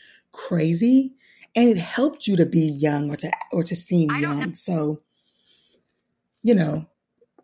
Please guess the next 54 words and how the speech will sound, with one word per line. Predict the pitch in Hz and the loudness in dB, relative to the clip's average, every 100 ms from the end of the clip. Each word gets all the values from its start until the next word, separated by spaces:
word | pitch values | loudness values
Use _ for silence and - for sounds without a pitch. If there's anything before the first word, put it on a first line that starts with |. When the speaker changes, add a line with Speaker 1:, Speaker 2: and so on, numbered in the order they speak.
| _ - | _ 4
Speaker 1:
I | |
didn't | 196 208 | 6 6
have | 190 170 | 2 -2
time | 190 214 208 | -2 2 2
to | 190 165 | 2 2
look | 165 170 | 2 0
around | 165 160 | -2 -2
and | 151 | -2
go, | - | 0
"Oh, | 170 | 2
no, | 170 170 160 - - - | 4 4 2 -4 -10 -6
I'm | 165 | -2
not | 160 170 | -2 -2
that | 170 | -2
much | 165 156 | -2 -4
older | 165 151 | -4 -4
than | 156 | -4
Erica." | - 156 - 156 | 0 0 0 -2
Like, | 220 | 0
Speaker 2:
Sorry, | 196 175 - _ _ - | 0 0 -4 _ _ -18
I | 320 | -14
couldn't | 285 277 - | -16 -16 -16
hear | 277 294 | -16 -12
what | 240 | -14
Speaker 1:
"Oops, | 262 - | -14 -14
sorry | 226 233 | -8 -6
about | 170 170 | -6 -8
that." | 160 190 - _ | -6 -6 -8 _
Siri | - 196 226 214 | -14 -6 -6 -4
says | 170 165 | -8 -6
she | 240 | -4
wanted | 190 170 | -4 -4
to | 170 | -6
join | 165 165 | -6 -6
the | |
conversation. | 175 165 170 175 170 | -6 -8 -8 -8 -8
Speaker 2:
Come | 349 180 - _ 311 | -8 -12 -16 _ -18
on. | |
<laughs> | |
Siri, | - 294 - 240 254 254 247 | -10 -8 -2 -2 2 4 6
you're | 285 | 8
not | 233 233 | 6 6
Speaker 1:
Um, | |
Speaker 2:
invited. | 208 226 175 - | 4 2 0 -12
<laughs> | - - - - - 247 - - | -18 -18 -8 -8 -2 -2 -2 6
Speaker 1:
You | 262 | 8
are | |
not | 190 196 | 8 6
invited. | 196 175 185 | 6 6 4
I'm | 185 | 2
putting | 214 202 | -2 0
you | |
over | 190 196 | 0 0
here. | 202 170 165 | 0 0 -2